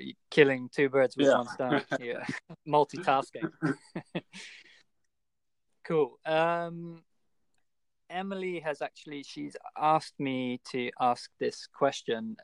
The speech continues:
Speaker 1: Um, this is her favorite question. She's says, "Your, your office is on fire and you can only save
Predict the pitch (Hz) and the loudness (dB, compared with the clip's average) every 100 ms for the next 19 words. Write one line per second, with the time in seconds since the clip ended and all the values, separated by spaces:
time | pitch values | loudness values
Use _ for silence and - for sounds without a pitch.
0 | 123 113 113 110 110 110 110 127 127 113 | -10 -8 -8 -8 -10 -12 -6 -6 -6 0
1 | 120 - 123 113 - 127 - 117 110 - | -2 2 0 0 -2 -2 -2 -8 -8 -4
2 | 127 - - - - - _ - 139 127 | -4 -6 -14 -20 -20 -20 _ 4 6 8
3 | 143 143 147 143 165 175 214 185 175 160 | 6 6 4 -2 0 0 0 -6 -8 -6
4 | 156 - 160 143 113 117 127 139 131 131 | -8 -2 0 0 -2 -6 -8 -8 -12 -10
5 | 135 - 143 147 143 - 139 131 | -12 -10 -10 -10 -10 -4 -2 -2